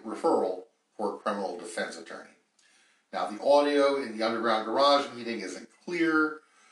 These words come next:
but at one point the participants in the conversation do bring up the Capitol.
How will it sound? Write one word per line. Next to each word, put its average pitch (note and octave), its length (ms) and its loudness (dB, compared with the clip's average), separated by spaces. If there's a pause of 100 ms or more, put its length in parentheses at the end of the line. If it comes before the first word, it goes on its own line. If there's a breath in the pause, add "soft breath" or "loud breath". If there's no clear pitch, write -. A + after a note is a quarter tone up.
(180 loud breath)
but C3+ 340 0
at C#3+ 320 0
one E3 240 0
point E3 360 2
the E3 380 -6
participants D3+ 500 -2
in C#3 60 -10
the C#3 60 -8
conversation A2 720 -2 (460 soft breath)
do B3 220 -2
bring D#3 220 0
up F#3 140 2
the - 60 -14
Capitol. - 480 2